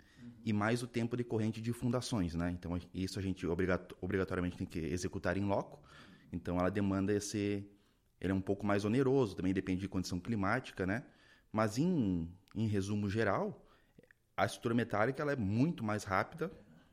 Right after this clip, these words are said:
Speaker 2: do que uma obra convencional em concreto armado ou uma tecnologia se-, assemelhada ali.
Speaker 1: Jonathan, e a secretária já antecipava, é uma das maiores que vamos ter aqui na região, é?
Speaker 2: É, a gente se preocupou, ele é um projeto que ele vem com,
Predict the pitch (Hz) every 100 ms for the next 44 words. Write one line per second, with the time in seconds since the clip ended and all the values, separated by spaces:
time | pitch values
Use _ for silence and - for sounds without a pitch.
0 | _ 101 104 - 104 110 120 123 120 110
1 | 110 110 120 117 117 117 95 92 92 92
2 | 90 92 90 80 80 98 95 80 80 87
3 | 92 92 - - - - _ _ 95 104
4 | 92 95 90 90 92 80 87 90 85 80
5 | 78 78 76 131 135 127 131 127 139 123
6 | 123 117 110 127 120 143 - 151 185 151
7 | 156 156 131 127 107 123 269 - 127 120
8 | 110 127 131 123 107 95 95 120 254 180
9 | - - _ _ _ _ - - 117 87
10 | - 87 90 101 98 123 117 117 120 -
11 | 117 170 104 98 104 101 101 95 104 104
12 | 101 - 101 98 92 98 98 98 95 92
13 | 90